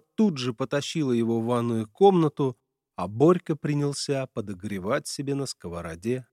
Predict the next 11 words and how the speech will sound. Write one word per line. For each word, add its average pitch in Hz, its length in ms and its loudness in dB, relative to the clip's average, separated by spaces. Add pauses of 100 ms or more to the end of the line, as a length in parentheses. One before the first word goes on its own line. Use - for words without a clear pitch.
(120)
гречку. 95 640 -12 (680)
Его 165 220 2
терзало 175 500 4
искушение 110 1040 -2
взять 117 400 -2
у 131 80 0
папы 151 360 0
из 110 120 -4
кармана 131 500 0
пиджака 135 600 -6
ключи 175 720 -2